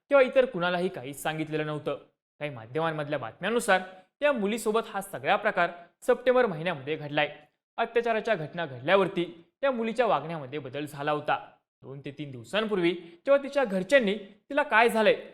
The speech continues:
असं विचारलं, तेव्हा या मुलीने आपल्यासोबत घडलेली सगळी घटना तिच्या घरच्यांना सांगितली. तेव्हा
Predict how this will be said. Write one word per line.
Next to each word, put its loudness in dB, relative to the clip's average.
असं -12
विचारलं, 4
तेव्हा -2
या 4
मुलीने 0
आपल्यासोबत -2
घडलेली -6
सगळी -2
घटना 4
तिच्या 2
घरच्यांना -2
सांगितली. -6
तेव्हा 2